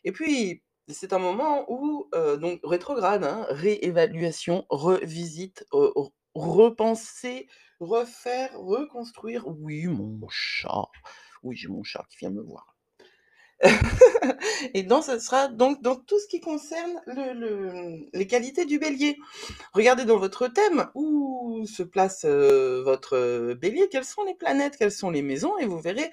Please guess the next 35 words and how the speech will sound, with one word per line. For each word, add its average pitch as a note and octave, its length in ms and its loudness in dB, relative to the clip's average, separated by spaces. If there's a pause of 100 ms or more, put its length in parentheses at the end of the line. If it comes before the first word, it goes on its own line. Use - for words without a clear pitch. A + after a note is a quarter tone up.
(380)
comment B3 240 4
ça F#3+ 140 2
va D#3+ 100 4
vous D#3 200 -4
impacter. C#3+ 440 -6 (1900)
Ensuite, G4 360 6
aujourd'hui, C4 260 -4
parce B3+ 160 0
que G3+ 80 -2
c'est G#3 80 0
pas F#3 140 2
tout, C4+ 240 -2
hein, F#3 120 2 (100)
<laughs> - 360 -6
ça - 180 -6
va D3+ 60 0
être E3+ 220 -6
un A#2+ 180 -10
long E3+ 260 -6
podcast, G#3 480 -6 (640)
heu, A3+ 120 8
la B3+ 180 10
Lune, C#4 120 2 (140)
elle C4 160 2
est D4+ 160 -2
en C#4+ 200 2
carré B3+ 360 -2
avec G3 280 -2
Mars, D#4+ 240 0
elle F#3 140 -2
est - 20 -4
en F#3+ 100 -4
carré C#4 280 0
avec E3 280 -2
Uranus, C4 640 -4